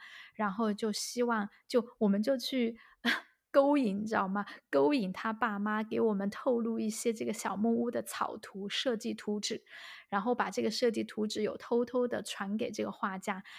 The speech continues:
然后这个画家就根据这个图纸画了一幅油画。这幅油画呢，就是他们森林里的小木屋，然后在一个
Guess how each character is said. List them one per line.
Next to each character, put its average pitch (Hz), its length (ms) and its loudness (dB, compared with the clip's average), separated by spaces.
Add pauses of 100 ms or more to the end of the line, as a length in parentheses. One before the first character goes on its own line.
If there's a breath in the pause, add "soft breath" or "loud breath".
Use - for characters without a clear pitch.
(120)
然 196 100 0
后 214 80 2
这 247 100 2
个 226 120 2
画 214 240 0
家 208 200 -2
就 233 160 0
根 254 280 0
据 254 160 -2
这 233 100 0
个 208 100 0
图 202 280 -6
纸 214 260 -6 (240 loud breath)
画 240 320 2
了 202 80 0
一 214 160 -2
幅 220 220 -6
油 - 260 -4
画。 202 320 -4 (220 loud breath)
这 262 100 2
幅 240 160 -4
油 208 220 0
画 233 180 -2
呢， 208 180 0
就 214 140 -4
是 - 320 -4 (140)
他 - 160 -2
们 214 120 2
森 277 360 -2
林 247 200 4
里 214 120 0
的 202 100 -4
小 - 220 -6
木 226 180 2
屋， 226 320 0 (240 loud breath)
然 202 140 -2
后 208 160 0
在 220 200 -6
一 196 140 -4
个 214 380 0